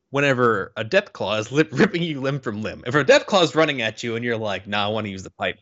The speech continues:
because I wanna savor the little things." Like when my viscera comes out of my body and it's getting thrown thirty yards to the left and right. You know, <laughs> I wanna hold on to this pipe. <laughs>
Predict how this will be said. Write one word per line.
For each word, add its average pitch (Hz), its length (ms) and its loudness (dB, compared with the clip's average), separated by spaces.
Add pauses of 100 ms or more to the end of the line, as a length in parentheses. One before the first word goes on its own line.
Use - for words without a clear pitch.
because 127 260 0
I 180 40 6
wanna 131 180 -2
savor 110 340 -4
the 92 140 -6
little 104 180 -2
things." 85 380 -10 (440)
Like 139 280 4 (180)
when 123 160 2
my 151 160 4
viscera 120 560 0
comes 143 240 -2
out 123 120 6
of 123 100 -4
my 135 160 2
body 143 360 4
and 135 120 -2
it's 143 120 -8
getting 170 240 2
thrown 143 380 -2
thirty 151 300 0
yards 170 340 4
to 151 60 -12
the 151 80 -4
left 156 240 -6
and 120 120 -8
right. 143 280 -8 (360)
You 131 100 2
know, 151 280 4 (140)
<laughs> - 160 -20
I 180 80 4
wanna 208 180 6
hold 196 240 4
on 233 60 6
to 185 80 -2
this 170 160 0
pipe. - 340 -6 (1000)
<laughs> - 60 -6